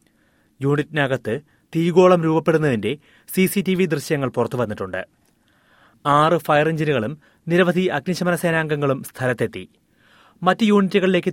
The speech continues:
തീ പടരാതെ നിയന്ത്രിക്കാൻ കഴിഞ്ഞതായി അഗ്നിശമന വിഭാഗം അറിയിച്ചു. പൈലറ്റുമാരുടെ സമരം മൂലം വെസ്റ്റേൺ ഓസ്ട്രേലിയയിൽ നിരവധി Qantas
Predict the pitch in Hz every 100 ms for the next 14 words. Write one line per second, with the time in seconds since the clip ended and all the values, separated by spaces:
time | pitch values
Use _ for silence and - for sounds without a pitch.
0 | 160 156 170 160 160 151 143 143 151 139
1 | 139 131 147 139 104 85 - _ - 135
2 | 131 160 151 151 127 107 107 123 190 120
3 | 110 95 - 85 _ _ _ _ _ _
4 | _ _ _ _ _ _ _ _ _ _
5 | _ _ _ 175 180 214 226 226 220 202
6 | 190 180 180 175 175 147 - 180 170 -
7 | 147 107 107 - _ - 160 180 180 190
8 | - 160 170 185